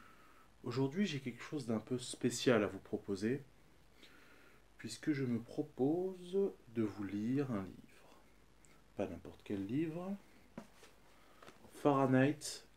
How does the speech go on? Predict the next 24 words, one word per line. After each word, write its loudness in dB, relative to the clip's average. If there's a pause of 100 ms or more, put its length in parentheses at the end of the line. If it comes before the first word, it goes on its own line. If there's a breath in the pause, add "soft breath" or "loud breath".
quatre 2
cent -2
cinquante -2
et 0
un, -10 (760 loud breath)
l'un 0
de 2
mes 4
livres 0
préférés 0
de -4
Ray -4
Bradbury. -4 (1400 soft breath)
Et 6 (540)
alors, 4
à 2
l'origine, 6
je 0
voulais 4
vous 0
le 4
lire 4
en 4
live, -2